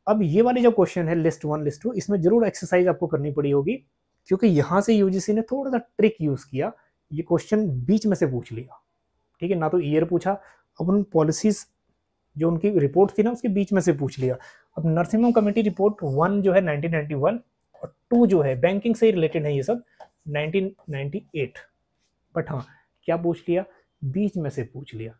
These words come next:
हम राइट आंसर की तरफ चलते हैं यहाँ पे, जो यूजीसी ने पूछा है। तो इसमें "आरबीआई should withdraw ninety-one days treasury bill from market", ठीक है, बल्कि बैंकिंग सेक्टर रिफॉर्म से ही कमेटी है ये। नेक्स्ट,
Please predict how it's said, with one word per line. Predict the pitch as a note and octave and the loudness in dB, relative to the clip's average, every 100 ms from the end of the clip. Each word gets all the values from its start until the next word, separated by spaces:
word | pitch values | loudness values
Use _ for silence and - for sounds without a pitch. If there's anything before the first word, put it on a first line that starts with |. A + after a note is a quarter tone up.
| _ | _
हम | F3 E3 | -6 -2
राइट | D#3 F3 | 0 0
आंसर | D#3+ E3 | -2 -2
की | E3 | 0
तरफ | D#3+ C#3+ | -2 -4
चलते | C3+ C3 | -6 -4
हैं | D3+ | -4
यहाँ | C#3 C3 | -4 0
पे, | A3+ - _ - | -2 -2 _ -10
जो | C#3 D3 | -2 0
यूजीसी | C3 C3 C#3 D#3+ | 0 -2 -2 0
ने | D#3 | -2
पूछा | C#3+ C3+ D3 | -2 -4 0
है। | F3+ A3 - _ - | 0 -2 -14 _ -8
तो | E3 | -8
इसमें | E3 F#3+ - _ _ | -2 -4 -4 _ _
"आरबीआई | C#3 C#3 D#3 G#3 | -4 -2 0 0
should | G3+ G#3 E3+ | 0 -2 0
withdraw | D3+ F#3+ | 0 0
ninety-one | G3+ D#3+ D#3 F3 E3+ E3 | 0 -2 -4 -2 -2 0
days | F#3+ - - | -2 -4 -4
treasury | D3+ C#3 D#3+ | -4 -2 -2
bill | E3 E3 | -2 0
from | E3 A#3 - _ _ C#3+ | -2 -4 -10 _ _ -8
market", | B2+ A2 - A#2 - - | -8 -8 -14 -18 -18 -18
ठीक | - G#3+ | -6 -4
है, | A#3+ - _ _ C#3 | -4 -10 _ _ -6
बल्कि | C3+ D3 A3 A#3+ _ _ _ _ _ _ _ - | -4 -4 -6 -8 _ _ _ _ _ _ _ -12
बैंकिंग | C#3 D#3 D#3+ G3+ | -4 -2 -2 -4
सेक्टर | - F3+ F#3 | -4 -4 -2
रिफॉर्म | E3+ F#3 F3+ | -2 0 -2
से | F3+ | 0
ही | E3+ A3+ | 0 0
कमेटी | E3+ C3+ C3+ | -2 -6 -6
है | A#2+ A#2+ | -8 -8
ये। | A#2+ _ _ _ _ _ _ _ _ _ _ _ | -10 _ _ _ _ _ _ _ _ _ _ _
नेक्स्ट, | F3 D#3+ - | -4 -4 -6